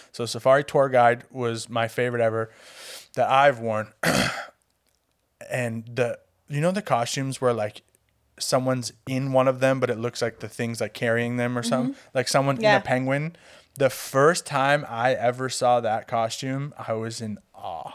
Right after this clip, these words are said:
Speaker 2: No way.
Speaker 1: I was like, "What the
Speaker 2: How is that
Speaker 1: fuck?"
Speaker 2: happening?
Speaker 1: Yeah.
Speaker 2: <laughs>
Speaker 1: So I would say that is probably my favorite, uh, costume.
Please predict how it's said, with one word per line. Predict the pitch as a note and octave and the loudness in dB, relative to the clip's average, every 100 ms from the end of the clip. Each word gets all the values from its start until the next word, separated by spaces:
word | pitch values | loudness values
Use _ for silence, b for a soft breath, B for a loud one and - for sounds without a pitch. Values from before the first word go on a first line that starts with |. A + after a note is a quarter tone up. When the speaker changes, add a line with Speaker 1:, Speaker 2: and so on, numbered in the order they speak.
| - | -10
Speaker 2:
No | A3+ C4 B3 | -6 -2 -2
way. | A#3+ B3 A#3 G3 A#2+ | 0 2 0 -2 0
Speaker 1:
I | B2 | 0
was | A#2 A#2+ | 0 -2
like, | G#2 G2+ A2 G#2 A2 | -6 -10 -14 -16 -4
"What | A#2 B2 - | 2 2 0
the | D3 | 0
Speaker 2:
How | B3+ B3+ | 2 2
is | B3+ | 4
that | A3+ | 6
Speaker 1:
fuck?" | C3 | 8
Speaker 2:
happening? | C3 A#3+ B3+ A3 C3 | 8 6 -2 -2 4
Speaker 1:
Yeah. | A#2+ G#2+ C#4+ D#4+ - | 4 4 0 -2 -2
Speaker 2:
<laughs> | |
Speaker 1:
So | C#3+ | 2
I | C3 D3+ | 6 6
would | E3+ | 4
say | F3 D#3 D3 | 4 4 4
that | C3 C3+ C3+ | 4 4 4
is | C3+ - | 2 0
probably | C3 B2 B2 - - G#2 _ C3 | 2 4 0 -6 -20 -20 _ -18
my | C3 A#2+ C3+ B2+ A#2+ | -16 -10 0 0 0
favorite, | - A#2+ A#2+ A#2+ A#2 - | -2 -2 -2 -2 -4 -4
uh, | B2 A#2 A2+ | -2 0 0
costume. | - F#2+ A2+ A#2+ A2+ | -2 -8 -8 -12 -14